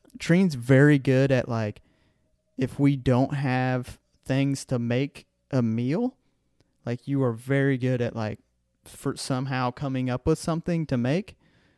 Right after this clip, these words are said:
Speaker 2: And it's
Speaker 1: <laughs>
Speaker 2: so impressive. Like, we can have, like, a peach and bread and mayonnaise and, like,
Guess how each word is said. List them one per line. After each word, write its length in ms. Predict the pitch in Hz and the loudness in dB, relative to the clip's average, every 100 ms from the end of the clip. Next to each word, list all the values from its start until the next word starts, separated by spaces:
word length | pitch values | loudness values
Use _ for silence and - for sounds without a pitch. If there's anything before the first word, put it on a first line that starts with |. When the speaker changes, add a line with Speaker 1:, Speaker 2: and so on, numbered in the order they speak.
| 262 | -6
Speaker 2:
And 120 | 247 135 | 2 2
it's 160 | 123 | 2
Speaker 1:
<laughs> 200 | 117 240 | -2 0
Speaker 2:
so 220 | - 170 170 | 6 6 6
impressive. 580 | 135 - 139 - 107 | 2 0 0 0 -2
Like, 180 | 113 113 | -2 0
we 100 | 147 | 0
can 140 | 165 165 | 2 2
have, 200 | 160 147 | 2 2
like, 160 | 139 | -2
a 80 | 120 | -4
peach 580 | - - 147 139 127 - | -4 -4 -2 -2 -4 -10
and 260 | 156 135 113 | -6 -4 -2
bread 360 | 123 123 127 123 | -2 0 0 -2
and 120 | 113 | -4
mayonnaise 580 | 113 123 120 123 127 120 | -4 -4 -4 -2 -4 -4
and, 120 | 117 | -6
like, 260 | 117 107 | -4 -4